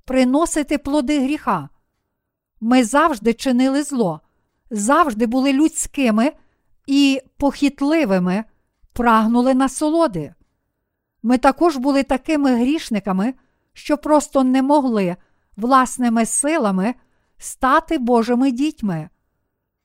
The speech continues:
Та все ж, для того, щоб спасти таких людей, як ми, сам Бог прийшов на цю землю в тілі людини, і коли йому виповнилося тридцять років, прийняв хрещення,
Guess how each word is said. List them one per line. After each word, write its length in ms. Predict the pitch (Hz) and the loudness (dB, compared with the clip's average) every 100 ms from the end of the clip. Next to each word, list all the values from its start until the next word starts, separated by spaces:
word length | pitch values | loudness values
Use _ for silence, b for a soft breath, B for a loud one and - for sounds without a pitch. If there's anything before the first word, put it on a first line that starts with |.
| _ _ - | _ _ -4
Та 140 | 240 | 0
все 460 | 349 - 233 185 208 | 0 -2 -2 -2 -4
ж, 140 | - _ _ _ | -6 _ _ _
для 300 | 196 240 247 | -4 2 4
того, 320 | 247 349 302 | 4 2 2
щоб 280 | 254 285 247 | 2 -2 -4
спасти 600 | - - 285 311 - 311 | -6 -2 0 0 -2 -4
таких 340 | - 247 277 269 | -4 -6 -6 -4
людей, 400 | 277 247 254 226 | -4 -2 0 0
як 240 | 220 - | -2 -2
ми, 360 | 240 311 247 277 _ _ _ _ _ | -2 -2 -2 -6 _ _ _ _ _
сам 460 | - - 262 240 208 | -18 -4 0 0 0
Бог 440 | 180 311 285 - - _ _ | 2 4 4 0 -20 _ _
прийшов 540 | - 302 349 - 247 226 | -4 -2 -2 -2 0 2
на 140 | 240 | 0
цю 200 | - 302 | -2 -4
землю 500 | 311 226 175 185 254 - _ _ _ | -2 -2 0 0 0 -4 _ _ _
в 100 | - | -18
тілі 420 | - 277 254 254 | -4 -2 2 2
людини, 680 | 233 233 190 311 233 180 220 - _ _ _ _ _ _ | 2 0 0 0 0 -2 -4 -10 _ _ _ _ _ _
і 100 | 302 | -6
коли 340 | 311 330 339 294 | 0 2 2 2
йому 300 | 262 262 247 | 0 0 0
виповнилося 920 | 311 359 302 285 277 277 - 277 254 - _ _ | 0 -2 -2 0 0 0 0 0 0 -4 _ _
тридцять 560 | - 285 269 - 269 302 | -6 -2 -2 0 -2 -2
років, 540 | 269 226 185 - 262 294 _ _ _ _ | -2 0 0 -2 -6 -8 _ _ _ _
прийняв 480 | 247 262 254 254 240 | -2 0 2 2 0
хрещення, 800 | - 302 339 - 214 196 196 | 0 0 0 -4 -4 -2 -2